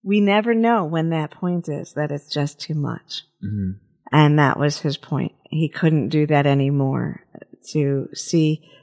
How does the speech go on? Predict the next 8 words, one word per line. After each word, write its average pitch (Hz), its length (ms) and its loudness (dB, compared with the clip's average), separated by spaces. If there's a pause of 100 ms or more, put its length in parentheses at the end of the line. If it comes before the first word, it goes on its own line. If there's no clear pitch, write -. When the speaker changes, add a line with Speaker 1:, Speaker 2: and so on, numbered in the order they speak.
(160)
Speaker 1:
because 233 560 6
there's 220 300 4
love 262 220 4
for 180 180 0
Danielle 151 460 0
too, - 360 -6 (320)
Daniela 160 460 2
too. 202 380 0